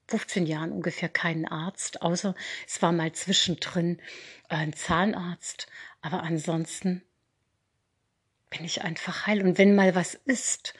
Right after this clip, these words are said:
ja, dann, dann, dann, dann, dann schaue ich, ähm, welche Botschaft mir da der Körper schickt, geh da rein und teile es einfach von innen heraus. Ja,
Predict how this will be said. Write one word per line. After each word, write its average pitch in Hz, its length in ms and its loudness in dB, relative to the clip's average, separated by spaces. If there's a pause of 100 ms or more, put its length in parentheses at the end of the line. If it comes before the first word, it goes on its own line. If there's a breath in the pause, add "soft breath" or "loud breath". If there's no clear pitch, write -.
(320 loud breath)
ja, 180 280 2 (260 loud breath)
dann, 196 240 8
dann, 208 280 4
dann, 202 340 2
dann, 208 360 2 (100)
dann - 420 0 (220)
schaue - 380 6
ich, - 260 -2 (380 loud breath)
ähm, 202 380 0 (360)
welche 208 300 2
Botschaft 254 580 2
mir 208 120 4
da 208 160 6
der 202 120 2
Körper 214 320 2
schickt, - 380 2
geh 208 120 8
da 202 140 8
rein 190 380 2
und 214 140 -4
teile 208 340 -2
es - 140 -8
einfach - 500 -14 (760)
von - 180 2
innen 170 320 0
heraus. - 560 -8 (1300 loud breath)
Ja, 190 400 6